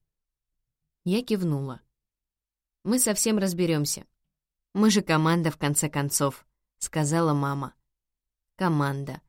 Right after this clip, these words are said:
Я потянулась вперед и крепко обняла маму. Вдыхала ее родной запах и впитывала в себя тепло.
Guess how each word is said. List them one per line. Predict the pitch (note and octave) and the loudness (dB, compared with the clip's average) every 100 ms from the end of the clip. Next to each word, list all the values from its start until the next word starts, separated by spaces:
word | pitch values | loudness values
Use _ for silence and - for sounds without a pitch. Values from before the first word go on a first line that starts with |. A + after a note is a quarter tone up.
| _ _ _ _ - | _ _ _ _ -4
Я | D3+ | -2
потянулась | D3+ D3 E3 D#3+ D3+ C#3+ | -2 -2 0 0 0 -4
вперед | - D3+ F#3 B3 | -4 0 0 0
и | D#3+ | -2
крепко | E3 G#3 - | -2 -2 -2
обняла | D3 D3 D3 D#3 | -2 0 0 0
маму. | D3 C#3 C3 B2+ _ _ _ _ | -2 -4 -8 -12 _ _ _ _
Вдыхала | E3+ E3+ E3 A#3+ A3+ | -2 -2 0 0 0
ее | F3+ D#3+ D#3+ | 0 0 0
родной | D#3 D3+ D#3 D3+ | -2 -2 0 0
запах | E3+ A3+ E3+ - _ _ _ | 0 0 -2 -4 _ _ _
и | E3 | -6
впитывала | - A3 A3+ F#3 E3 D3+ | -4 -6 -2 0 0 0
в | |
себя | - D#3 E3 | -2 0 0
тепло. | E3 D#3+ D3 C3 | 0 -6 -6 -10